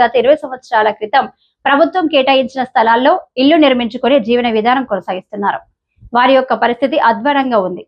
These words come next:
ఇప్పుడు అక్కడ ఉన్న ప్రజలు బిక్కుబిక్కుమంటూ వారి యొక్క జీవన విధానం కొనసాగిస్తున్నారు. ఎందుకంటే రోడ్లు లేవు, మురికి కాలువలు లేవు. అదేవిధంగా ఒక ముగ్గురు వ్యక్తులకు పాము కరవడం జరిగింది. అందులో ఇద్దరు వైద్యం ద్వారా బయటపడ్డారు, ఒకరు చనిపోయారు.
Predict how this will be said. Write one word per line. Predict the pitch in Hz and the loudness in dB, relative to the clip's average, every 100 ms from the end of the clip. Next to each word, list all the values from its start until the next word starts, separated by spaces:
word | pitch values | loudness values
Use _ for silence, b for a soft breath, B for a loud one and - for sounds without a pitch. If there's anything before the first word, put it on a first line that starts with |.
| _ | _
ఇప్పుడు | 233 294 233 247 - | -6 0 2 2 0
అక్కడ | 208 240 | 0 2
ఉన్న | 208 220 | 2 0
ప్రజలు | 214 185 226 262 | -2 -4 0 2
బిక్కుబిక్కుమంటూ | 294 233 - 214 208 277 254 233 196 | 2 -2 0 0 0 2 0 0 0
వారి | 202 196 | 0 0
యొక్క | 196 196 | 0 -4
జీవన | 185 240 269 | -4 -4 -2
విధానం | 214 202 190 | 0 0 -2
కొనసాగిస్తున్నారు. | 185 185 180 170 170 165 - - _ b b b | -4 -10 -8 -10 -8 -6 -4 -6 _ b b b
ఎందుకంటే | 233 277 302 285 | 2 4 2 4
రోడ్లు | 302 277 277 311 | 4 4 4 4
లేవు, | 294 302 | 4 2
మురికి | 339 262 269 | 0 0 -2
కాలువలు | 269 262 262 262 254 | -2 2 2 0 -4
లేవు. | 208 156 - _ _ - | -6 -8 -18 _ _ -2
అదేవిధంగా | 233 302 311 311 311 349 | 2 4 4 4 4 4
ఒక | - 254 254 | 2 0 2
ముగ్గురు | 330 277 247 247 285 349 | 2 2 0 -2 -2 0
వ్యక్తులకు | 311 - 330 330 392 392 | 0 0 0 2 0 0
పాము | 277 302 302 | 2 2 0
కరవడం | 302 254 240 269 | -2 -2 -2 -2
జరిగింది. | 320 240 165 - - _ _ _ _ _ - | -6 -10 -12 -14 -20 _ _ _ _ _ -2
అందులో | 214 247 247 233 220 | 2 4 4 2 0
ఇద్దరు | 214 226 | 0 2
వైద్యం | 208 208 208 262 247 | 2 2 2 0 2
ద్వారా | 240 226 | 2 4
బయటపడ్డారు, | 226 226 233 226 254 392 | 2 0 -2 0 0 2
ఒకరు | 320 226 | 0 -2
చనిపోయారు. | 202 - 202 214 202 196 | -4 -6 -4 0 2 2